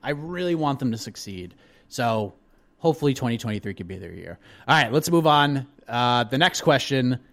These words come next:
Henry Cejudo comes out of retirement and fights in twenty twenty-two.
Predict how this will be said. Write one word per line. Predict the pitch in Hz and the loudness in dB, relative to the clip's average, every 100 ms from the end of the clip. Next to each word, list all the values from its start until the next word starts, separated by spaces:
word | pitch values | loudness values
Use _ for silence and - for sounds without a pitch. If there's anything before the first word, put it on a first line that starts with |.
| _ | _
Henry | - 190 220 | 0 4 4
Cejudo | 208 196 175 185 185 175 | 6 4 6 6 4 4
comes | 170 156 | 0 2
out | 156 175 | 4 4
of | 175 | 2
retirement | 160 - 160 180 143 113 104 131 - - - | 0 -2 2 4 4 2 -2 -4 -6 -10 -2
and | 135 | -2
fights | 123 - 151 156 151 | -2 0 0 0 -4
in | 143 | -4
twenty | 143 131 131 | -2 -2 -2
twenty-two. | 120 113 113 - 104 101 | -4 -4 -4 -6 -4 -6